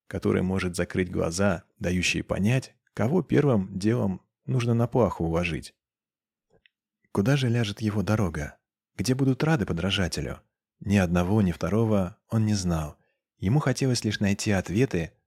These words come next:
кто же он. И эти ответы он сможет найти лишь в столице Аэстеля, в городе Айнель, куда он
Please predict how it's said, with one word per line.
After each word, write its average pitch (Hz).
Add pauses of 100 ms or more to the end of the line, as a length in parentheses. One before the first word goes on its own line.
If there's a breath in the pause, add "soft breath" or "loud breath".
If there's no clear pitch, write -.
(220)
кто 135
же 87
он. 69 (380)
И 92
эти 85
ответы 82 (220)
он 123
сможет 107
найти 95
лишь 90
в -
столице 92
Аэстеля, 78 (280)
в 98
городе 82
Айнель, 85 (380)
куда 113
он 104